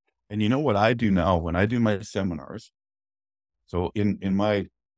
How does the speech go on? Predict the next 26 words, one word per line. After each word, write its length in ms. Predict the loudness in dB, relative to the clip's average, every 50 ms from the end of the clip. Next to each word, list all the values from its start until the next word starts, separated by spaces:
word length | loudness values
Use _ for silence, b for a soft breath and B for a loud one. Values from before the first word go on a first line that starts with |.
| _ _ _
laptop 540 | -2 -2 0 -2 -2 -4 -6 -8 -8 -6 -6
bag, 280 | -6 -6 -6 -4 -6
I 60 | -6 -6
have 300 | -4 -4 -6 -6 -6 -12 -16 _
these 280 | -16 -14 -14 -14 -12 -10
little 220 | -8 -8 -8 -10
cards 440 | -12 -6 -2 0 0 0 -2 -4 -6
made 220 | -6 -6 -6 -8
up. 160 | -12 -14 -16 _ _ _ _ _ _ _ _ _ _ _ _ _ _ _ _ _
And 80 | -6 -6
if 140 | -6 -4 -6
there's 180 | -8 -6 -4
anybody 520 | 0 0 0 0 2 0 0 0 0 -2 -4 -4 -4
in 440 | -2 0 2 2 2 0 0 -2 -4 _
the 100 | -14 -14
class 500 | -14 -10 -10 -6 -4 -4 -4 -4 -6 -10
that's 300 | -18 -20 -20 _ _ _ _ _ _ _ _ _ _ _ _ _ _ _ _ _ -6
been 140 | -4 -2 0
doing 220 | 2 2 2 2
it 120 | 2 2
enough 580 | 2 2 2 2 2 0 -2 -4 -6 -10 -18 _ _ _ _ _ _ _
that 500 | -20 -18 -12 -10 -8 -8 -8 -8 -10 -12 -14 _ _ _ _ _ _
I'm 140 | -10 -6 -4
not 220 | -2 -2 -2 0
an 120 | 0 0 0
expert 260 | -2 -2 -4 -8